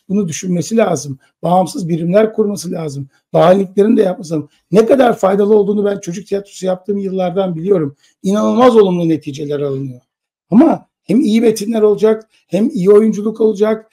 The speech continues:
hem iyi salonlarda olacak. Çocuklar toplu olarak, e, buna katılacak. İzledikten sonra bunu pedagoglarla, öğretmenlerle konuşacaklar. Çünkü bu mesele okul öncesinde, oyun gruplarında başlıyor. Oralardan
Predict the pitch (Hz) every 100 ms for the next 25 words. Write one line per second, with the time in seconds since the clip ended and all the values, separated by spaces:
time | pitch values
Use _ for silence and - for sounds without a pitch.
0 | _ _ 208 - 170 175 - 202 214 214
1 | 214 208 220 208 208 214 208 _ _ 170
2 | 147 - 202 202 165 - 196 202 208 202
3 | - 185 180 185 202 190 180 202 175 202
4 | 202 _ _ - 143 180 185 190 208 208
5 | 196 214 196 175 202 190 170 175 185 -
6 | 208 208 202 196 190 _ _ 160 170 170
7 | 185 196 208 220 208 180 180 - 175 -
8 | 196 180 _ _ - 262 269 220 156 277
9 | 330 - 160 143 214 294 _ _ _ -
10 | - 311 311 185 160 - 156 139 139 -
11 | 175 240 311 214 185 185 180 156 156 180
12 | 147 - - 131 127 _ _ _ _ _
13 | _ 190 269 233 175 160 139